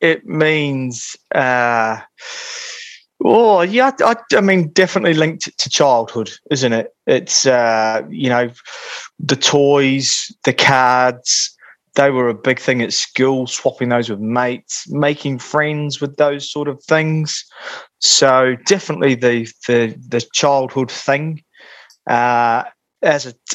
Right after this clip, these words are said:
as a young adult, it probably meant nothing to me. Um, as a, as a slightly older adult, I was busy, you know, bringing up a kid and doing all the daddy stuff. As a, as an older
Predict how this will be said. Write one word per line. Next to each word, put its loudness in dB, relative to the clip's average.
as 2
a 4
young -2
adult, 0
it -2
probably -2
meant -4
nothing -4
to -10
me. 0
Um, 0
as 0
a, 0
as 0
a -4
slightly 0
older 2
adult, -2
I 4
was -4
busy, -6
you -6
know, -2
bringing -2
up -8
a -14
kid 2
and -8
doing -2
all -6
the -6
daddy 0
stuff. -4
As 0
a, -2
as -4
an 0
older 0